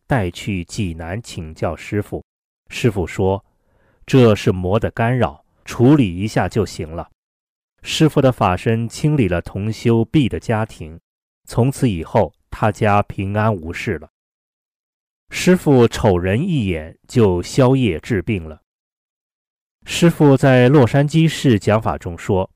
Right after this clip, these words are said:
有许多学员过去看见过我给常人治病，我根本就不需要动手的，我瞅瞅你就好了，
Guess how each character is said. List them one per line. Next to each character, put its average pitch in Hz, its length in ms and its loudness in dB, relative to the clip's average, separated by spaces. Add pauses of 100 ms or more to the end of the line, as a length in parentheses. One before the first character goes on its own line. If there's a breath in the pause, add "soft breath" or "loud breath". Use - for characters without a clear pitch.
(680)
有 127 300 6
许 104 240 -2
多 131 160 4
学 131 200 2
员 92 320 -2
过 113 240 4
去 98 340 -2
看 131 360 -2
见 104 240 0
过 90 300 0
我 113 220 0
给 87 220 -4
常 107 300 -8
人 92 160 -4
治 92 180 -4
病， 87 220 -10 (400)
我 107 180 4
根 165 280 2
本 90 200 -2
就 95 280 0
不 127 160 -2
需 - 180 -4
要 117 180 2
动 92 240 -4
手 76 240 -8
的， 80 160 -14 (420)
我 120 200 4
瞅 123 240 0
瞅 131 200 2
你 90 260 -2
就 98 240 0
好 85 320 -10
了， 78 140 -14